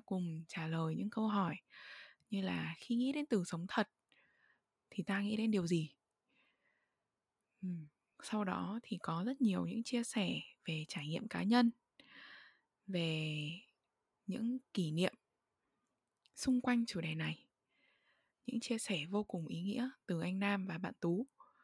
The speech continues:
Và cuối cùng, hai người cùng trả lời câu hỏi: "Vậy, sau khi ta hiểu sống thật là như thế nào đối với bản thân mình, thì ta đã buông bỏ điều gì?"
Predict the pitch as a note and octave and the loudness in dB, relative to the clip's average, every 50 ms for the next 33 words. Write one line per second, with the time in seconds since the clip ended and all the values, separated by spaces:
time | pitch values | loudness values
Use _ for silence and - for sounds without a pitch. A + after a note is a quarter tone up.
0 | - _ - _ _ _ _ _ _ _ _ _ _ _ - F3 - - E3+ F3 | -20 _ -20 _ _ _ _ _ _ _ _ _ _ _ -6 -6 -2 0 0 4
1 | - A3 G#3+ F#3+ E3 - _ _ _ _ _ _ _ _ _ _ _ _ _ - | 4 6 4 4 2 -2 _ _ _ _ _ _ _ _ _ _ _ _ _ -4
2 | - A3 G3+ F#3+ F#3 F3+ E3+ E3 D#3+ E3 - _ - - F3 E3+ E3 D#3+ D#3 D3+ | -2 0 0 2 0 0 0 -2 -2 -4 -8 _ -2 0 2 2 2 2 2 0
3 | D3+ - - - D#3 D#3 D#3+ D#3+ D#3+ E3+ - - G3 G3+ G3 F3 E3 E3 - _ | -4 -6 -6 -4 -2 -2 -2 -2 -4 -4 -2 -2 0 0 0 0 -2 -4 -8 _
4 | _ _ _ _ _ _ _ _ _ _ - F3 - - - _ _ _ _ _ | _ _ _ _ _ _ _ _ _ _ -2 -2 -2 -2 -6 _ _ _ _ _
5 | _ _ _ _ _ - - - - F#3+ F#3+ - - G#3 - G#3+ G#3 G3 F#3+ E3 | _ _ _ _ _ -18 -8 -4 -4 -4 -2 -2 -4 -4 -2 -2 -2 0 0 -2
6 | D3+ D3+ D#3 - - - - F3 F3 F#3+ - _ _ _ _ - - G3 E3+ - | -2 -4 -8 -14 -16 -10 -8 -6 -6 -6 -8 _ _ _ _ -4 -2 -2 -2 -2
7 | _ _ _ _ _ _ _ _ - - - - - - - - _ _ _ _ | _ _ _ _ _ _ _ _ -20 -20 -20 -20 -20 -20 -20 -20 _ _ _ _
8 | _ - F3+ E3 E3 F3 F3+ - F3+ E3+ F#3 F#3 F3 E3 D#3+ E3+ F#3 F#3+ D#3 C4 | _ -8 -6 -2 -2 -2 -2 0 -2 0 2 0 2 2 2 0 0 0 -2 -2
9 | - F#3+ F3+ F3+ F3 D#3+ D3 - _ _ _ _ _ _ _ _ _ _ - - | -4 -2 0 0 0 -2 -2 -6 _ _ _ _ _ _ _ _ _ _ -10 -8
10 | D#3+ - F3 - - F#3 F3+ F#3 F#3+ F#3+ F3+ E3 D3 C#3+ C#3 E3 D3+ D#3+ D#3+ D3 | -4 -4 -2 -2 0 0 0 2 2 2 2 2 2 2 0 -2 -2 0 0 -2
11 | D3 C#3+ - | -2 -4 -6